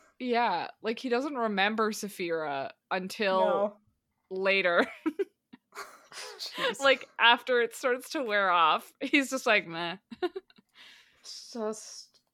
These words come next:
Speaker 2: I wonder
Speaker 3: so
Speaker 2: where
Speaker 3: funny.
Speaker 2: Saphira and Murtagh are.
Speaker 1: Somewhere. Who knows?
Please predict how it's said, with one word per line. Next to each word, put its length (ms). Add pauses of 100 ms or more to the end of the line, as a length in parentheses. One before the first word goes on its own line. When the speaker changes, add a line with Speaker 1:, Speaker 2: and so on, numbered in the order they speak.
(640)
Speaker 2:
I 40
wonder 500
Speaker 3:
so 60
Speaker 2:
where 100
Speaker 3:
funny. 200
Speaker 2:
Saphira 440
and 140
Murtagh 420
are. 360 (260)
Speaker 1:
Somewhere. 680
Who 80
knows? 560